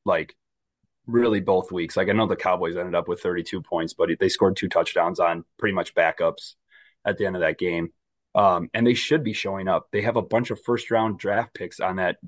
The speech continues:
defense, you know? So, uh, it's interesting to see what's gonna happen with Joe Barry, um, in the offseason. You know, I don't know. I mean, he may have saved his job and he may have not. I mean, as a Bears fan, you know that, right? Like, you know that feel like,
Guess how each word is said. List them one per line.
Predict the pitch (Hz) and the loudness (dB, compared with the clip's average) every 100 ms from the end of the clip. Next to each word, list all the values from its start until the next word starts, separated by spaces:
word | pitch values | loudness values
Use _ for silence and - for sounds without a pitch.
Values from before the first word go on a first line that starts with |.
| - - | -20 -4
defense, | 104 101 90 73 - | -2 0 -2 -2 -6
you | 120 | -2
know? | 87 98 | 0 0
So, | - 95 92 - - _ _ _ - | 2 2 2 -4 -20 _ _ _ 0
uh, | 95 - | 0 2
it's | 107 117 | 0 0
interesting | 107 110 117 101 | 0 -2 0 -2
to | |
see | - 104 | 0 0
what's | 101 92 | 0 -2
gonna | 95 | -4
happen | 92 95 98 | -2 -2 -4
with | 87 | -6
Joe | 98 90 | -4 0
Barry, | 92 92 92 90 _ _ - | 2 2 2 -2 _ _ -4
um, | 92 87 87 95 _ | -2 -2 -4 -8 _
in | 101 92 | -2 0
the | |
offseason. | 90 90 - 95 90 92 90 _ _ - | 4 2 0 -8 -4 -4 -6 _ _ -6
You | 95 92 | 0 4
know, | 90 85 _ _ - | 4 2 _ _ 0
I | 92 | 0
don't | 87 87 | 0 -2
know. | 87 87 - | -4 -4 -4
I | 87 | -2
mean, | 95 92 87 _ _ | -2 -2 -4 _ _
he | 104 | 2
may | 101 95 | 4 4
have | 98 | 2
saved | 104 98 | 0 -2
his | 101 95 | -2 2
job | 101 110 120 | 4 4 2
and | 98 90 | -4 -8
he | 90 | -6
may | 92 | -2
have | 95 95 | 0 2
not. | 110 90 | 0 0
I | |
mean, | 90 87 87 - | -2 -8 -8 -8
as | 92 | -4
a | 92 | 0
Bears | 90 110 123 | 4 4 2
fan, | - 98 95 | -2 -2 -2
you | 110 | -2
know | 87 92 | 0 2
that, | 104 85 | 2 2
right? | 95 107 | 0 -2
Like, | 101 | -4
you | 95 | -2
know | 98 | -2
that | 92 | 0
feel | 110 | 0
like, | 104 98 | 0 -2